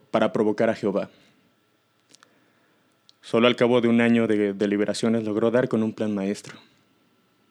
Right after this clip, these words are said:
Mandaría construir un infierno en la tierra. Un infierno moderno tan monstruoso que el tentador se sentiría tentado él mismo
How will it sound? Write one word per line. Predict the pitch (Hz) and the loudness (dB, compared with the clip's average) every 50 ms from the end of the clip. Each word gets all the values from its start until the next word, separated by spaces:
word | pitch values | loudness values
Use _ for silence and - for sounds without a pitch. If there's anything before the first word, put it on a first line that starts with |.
| _ _ _ _ _ _ - | _ _ _ _ _ _ -12
Mandaría | 120 104 98 98 95 95 98 95 | -8 -6 -4 -4 -2 -4 -4 -6
construir | 113 95 - - 107 101 95 101 113 - - _ _ _ _ _ _ - - - - - - _ - _ _ _ - | -8 -12 -10 -8 -8 -6 -6 -8 -8 -12 -14 _ _ _ _ _ _ -20 -20 -20 -20 -20 -20 _ -20 _ _ _ -4
un | - 110 107 | -2 -2 -2
infierno | 107 101 - 120 113 104 110 110 | -2 -2 -2 0 0 2 2 2
en | 104 101 98 | 2 0 -2
la | 95 98 | -2 -4
tierra. | - - 110 107 - - - - _ _ _ _ _ _ _ _ _ _ _ _ _ _ _ _ _ _ _ _ _ _ _ _ _ _ _ _ _ _ _ _ _ _ _ _ _ _ _ _ _ _ _ _ _ _ _ _ - | -8 -12 -14 -14 -16 -16 -20 -20 _ _ _ _ _ _ _ _ _ _ _ _ _ _ _ _ _ _ _ _ _ _ _ _ _ _ _ _ _ _ _ _ _ _ _ _ _ _ _ _ _ _ _ _ _ _ _ _ -4
Un | 113 113 | 0 2
infierno | 120 123 123 - 135 131 131 127 135 131 | 2 2 2 4 4 4 6 6 6 6
moderno | 123 110 107 110 117 117 113 113 107 - | 6 4 4 4 2 2 2 0 0 0
tan | - 117 117 | 0 2 2
monstruoso | 117 120 113 - - - 120 117 117 - - 110 98 95 - _ _ _ _ - | 2 2 0 -2 0 0 2 2 0 0 -4 -8 -8 -10 -16 _ _ _ _ -14
que | - | -14
el | 107 - | -12 -8
tentador | - 110 104 98 104 101 107 110 104 | -4 -4 -4 -2 -2 0 0 0 -2
se | - 117 | -4 -8
sentiría | - - 107 95 - 104 101 107 113 | -6 -6 -4 -2 -2 -2 0 0 0
tentado | - 120 113 107 - 110 113 117 113 101 92 - _ _ _ _ _ _ _ _ _ - | 0 -2 -2 0 0 0 0 2 0 -2 -4 -6 _ _ _ _ _ _ _ _ _ -12
él | 104 98 98 | -8 -4 -2
mismo | 98 101 107 104 - - - - | -2 -2 -2 -4 -6 -10 -12 -12